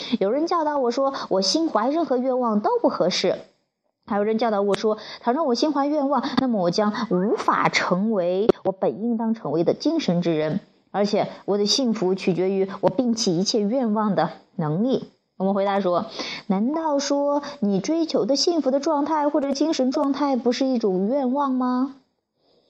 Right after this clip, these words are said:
我们在此并非要指导你产生或摒弃任何一种愿望，我们的工作就是帮助你懂得你是自身现实的创造者，你的愿望将自然而然地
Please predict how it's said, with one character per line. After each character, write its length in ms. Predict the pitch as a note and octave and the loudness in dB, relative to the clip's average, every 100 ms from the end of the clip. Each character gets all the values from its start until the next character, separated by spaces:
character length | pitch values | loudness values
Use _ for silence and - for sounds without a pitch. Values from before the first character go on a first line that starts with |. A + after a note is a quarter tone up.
| _ - | _ -2
我 60 | |
们 100 | C#4 | -2
在 180 | G4 G4+ | 0 0
此 140 | - | 0
并 240 | G3 C4 B3 | 0 2 2
非 140 | C4 | 0
要 180 | C#4 A3+ | 2 0
指 240 | G3+ F3+ | 0 0
导 220 | B3+ B3+ G#3+ | 0 0 0
你 140 | F3+ | 0
产 220 | - - | 0 0
生 220 | - G#3+ | 0 2
或 100 | A3+ | 2
摒 240 | B3+ C4+ A3 | 0 0 0
弃 220 | - G3+ | 2 2
任 160 | D#4 C#4+ | 2 2
何 140 | F#3+ | 2
一 80 | E3 | 2
种 160 | - F#3+ | 2 2
愿 220 | G3+ E3+ | 0 2
望， 260 | G3 - - - - - | 0 0 -6 -20 -20 -4
我 60 | G3 | 0
们 120 | C#4 | 0
的 80 | E4 | 0
工 220 | F4 F4 | 0 2
作 180 | E4+ D#4 | 0 2
就 140 | D#4 | 2
是 100 | C#4+ | 2
帮 240 | C#4+ D4+ | 2 2
助 100 | D4 | 0
你 160 | B3+ G#3 | 0 2
懂 260 | G#3 D3 - | 2 2 2
得 200 | D#3 G#3 - | 0 -2 -2
你 100 | F3+ | 0
是 120 | F3+ G#3+ | 0 0
自 180 | B3 | 0
身 240 | A3+ A3 A3+ | 0 2 2
现 220 | D#4+ C4+ | 2 0
实 160 | - F3 | 2 2
的 80 | |
创 340 | G3+ - D4 G#3 | 0 0 0 2
造 220 | G3+ E3+ | 2 2
者， 180 | G#2 F3 - - - G3+ | 2 0 -6 -20 -6 -2
你 60 | |
的 80 | G#3 | 0
愿 260 | C4+ D4 C4 | 0 0 0
望 220 | C4 A3+ | 0 0
将 200 | A3+ A#3 | 0 0
自 140 | D4+ | 0
然 160 | C4 B3+ | 0 0
而 160 | A#3 | 0
然 280 | B3 G#3 C4 | 0 0 2
地 140 | C4+ | 0